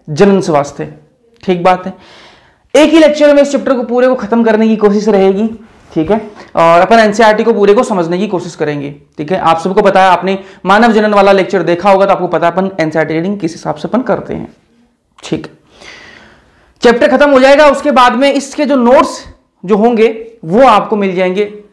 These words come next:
ऐप पे मिल जाएंगे। तो description में ऐप का link दे रखा है, जाके download कर लेना, वहां पर आपको और test वगैरह भी मिल जाएंगे। कुछ समझ में नहीं आए तो वहां पर chat का option है, chat पर message कर देना। Lecture शुरू करने से पहले मैं आपसे एक request करूंगा,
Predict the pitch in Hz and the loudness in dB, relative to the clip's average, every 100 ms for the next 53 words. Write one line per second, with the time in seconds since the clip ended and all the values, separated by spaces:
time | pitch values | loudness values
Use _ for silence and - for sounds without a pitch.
0 | _ _ _ _ - 175 - 196 185 190 | _ _ _ _ 0 0 2 0 2 0
1 | 214 202 156 185 175 196 185 165 165 175 | 2 0 -2 -4 -4 -4 -2 -2 -2 -2
2 | 165 170 175 170 170 202 170 160 208 269 | -2 -2 0 0 0 -2 -2 -6 -8 -10
3 | 156 156 156 170 170 170 165 196 - 151 | -4 -2 0 0 0 -2 -2 -4 -2 -2
4 | 160 160 180 202 165 160 165 160 165 156 | -2 -2 0 0 0 0 -4 -4 -4 -4
5 | 151 170 170 143 151 175 233 - - 214 | -4 -4 -6 -4 -4 -4 -6 -8 -4 -2
6 | - 196 208 214 202 226 240 170 180 170 | 2 2 2 0 -2 -2 -2 -2 -2 -2
7 | 170 170 170 165 202 240 - 160 170 165 | -2 -2 -4 -6 -8 -8 -6 -6 -4 -6
8 | 147 - 160 147 - - _ - - - | -8 -8 -10 -10 -12 -14 _ -20 -20 -20
9 | - - - 247 247 339 311 302 294 294 | -20 -8 0 0 2 2 4 2 2 2
10 | 302 254 269 269 254 240 254 214 202 226 | 2 2 4 4 2 0 -4 -4 -2 -2
11 | 226 220 214 226 | -2 -4 -2 -6